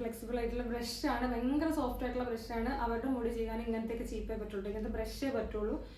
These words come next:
കാരണം അവർക്ക് വേദനിക്കാൻ പറ്റില്ല, പക്ഷെ മുടി നന്നായിട്ട് നിൽക്കുകയും വേണം. അപ്പൊ ഇതാണ്. ഇനി അടുത്തൊരു പ്രോഡക്റ്റ് എന്ന് പറയുന്നത്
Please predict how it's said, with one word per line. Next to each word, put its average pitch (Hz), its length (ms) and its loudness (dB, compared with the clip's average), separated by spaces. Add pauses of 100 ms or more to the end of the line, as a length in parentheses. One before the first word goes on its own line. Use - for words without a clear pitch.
(120)
കാരണം 226 200 -4
അവർക്ക് 220 220 -4
വേദനിക്കാൻ 226 500 0
പറ്റില്ല, 247 240 -2
പക്ഷെ 247 200 -2
മുടി 214 220 -2
നന്നായിട്ട് 214 400 0
നിൽക്കുകയും 214 320 -6
വേണം. 202 200 -2
അപ്പൊ - 220 -4
ഇതാണ്. 233 240 0 (360)
ഇനി 285 200 8
അടുത്തൊരു 302 320 6
പ്രോഡക്റ്റ് 240 280 2
എന്ന് 240 120 2
പറയുന്നത് 226 280 4